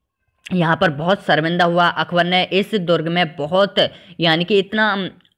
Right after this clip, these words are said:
काट मार की थी, बहुत, अ, यहाँ आम जनता को बहुत नुकसान पहुँचाया था, पहुँचाया था। इसलिए उसको, उसको दबाने के लिए, उसको दबाने के लिए थोड़ा जयमल और फत्ता की मूर्तियों का निर्माण करवाया था, ताकि उनको ये कलंक,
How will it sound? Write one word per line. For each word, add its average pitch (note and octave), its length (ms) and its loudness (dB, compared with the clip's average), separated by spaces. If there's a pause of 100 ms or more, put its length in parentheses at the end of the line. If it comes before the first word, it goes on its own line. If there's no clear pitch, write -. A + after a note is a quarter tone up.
(140)
काट E3+ 240 2
मार F3 240 0
की E3+ 180 -4
थी, E3+ 160 -2
बहुत, E3+ 480 0
अ, F#3 120 0 (340)
यहाँ D#3+ 1000 0
आम F#3 200 0
जनता E3+ 300 -2
को E3 120 -2
बहुत D3+ 280 -2
नुकसान D#3+ 320 -4
पहुँचाया D#3 240 2
था, E3+ 380 -4 (180)
पहुँचाया D#3 400 2
था। D3+ 180 -2
इसलिए F#3+ 400 0
उसको, F#3+ 600 0 (380)
उसको F#3+ 320 0
दबाने E3+ 420 2
के F#3+ 140 0
लिए, F3 200 2
उसको E3 240 0
दबाने E3+ 400 0
के F3 120 -2
लिए E3+ 160 0
थोड़ा F3 240 0
जयमल D#3+ 420 0
और F3+ 160 -4
फत्ता D3+ 260 -2
की E3 180 -4
मूर्तियों D3+ 520 -4
का F3 100 -4
निर्माण D3 400 -2
करवाया D3+ 360 0
था, F3 140 -2 (580)
ताकि D#3 320 0
उनको E3+ 300 -4
ये E3 260 0
कलंक, E3+ 640 0